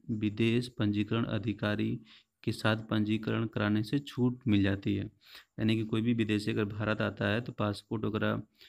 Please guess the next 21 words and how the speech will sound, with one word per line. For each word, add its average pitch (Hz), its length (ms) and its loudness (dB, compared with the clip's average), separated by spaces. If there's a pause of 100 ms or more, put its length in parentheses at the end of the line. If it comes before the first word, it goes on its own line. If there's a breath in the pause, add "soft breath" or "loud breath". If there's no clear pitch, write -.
(340 soft breath)
अ, 104 340 0
वीज़ा, 107 380 4
पासपोर्ट 107 540 -2
की 110 100 -2
ज़रूरत 107 280 2
पड़ती 104 260 0
है 113 60 4
उसको, 127 440 -4 (400)
ठीक 117 180 0
है। 160 140 2 (600 loud breath)
तो 107 300 0
वीज़ा, 113 280 2
पासपोर्ट 110 560 0
की 113 60 -2
जरूर-, 107 300 0
ज़रूरत 107 240 0
पड़ती 104 260 -2
है, 113 80 0
तो 127 100 -2
वीज़ा 117 520 2
की 117 220 -10